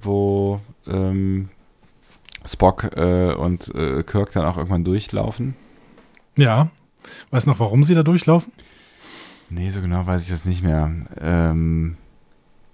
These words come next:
Speaker 1: ich weiß auch gar nicht, gena-, weiß gar nicht mehr genau, wo sie, wo sie da landen. Aber sie sind, sind, ach nee, sie sind, sind sie nicht abgeschnitten von der, von der Enterprise?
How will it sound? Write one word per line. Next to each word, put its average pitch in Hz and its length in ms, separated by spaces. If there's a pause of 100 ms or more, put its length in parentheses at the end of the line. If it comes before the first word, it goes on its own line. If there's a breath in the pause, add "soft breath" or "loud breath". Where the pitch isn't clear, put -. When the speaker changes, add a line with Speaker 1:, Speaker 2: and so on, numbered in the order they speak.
(120)
Speaker 1:
ich 85 80
weiß 92 140
auch 95 60
gar 95 60
nicht, 85 180
gena-, 92 360
weiß 90 220
gar 95 140
nicht 95 100
mehr 95 80
genau, 90 380
wo 85 380
sie, 85 460 (380)
wo 87 160
sie 87 120
da 85 100
landen. 98 320
Aber 82 160
sie 87 100
sind, 95 240
sind, - 300
ach 92 100
nee, 127 160
sie 110 100
sind, 95 200
sind 85 340
sie 143 80
nicht - 180
abgeschnitten - 520
von 101 180
der, 87 280
von 85 160
der 71 80
Enterprise? 151 920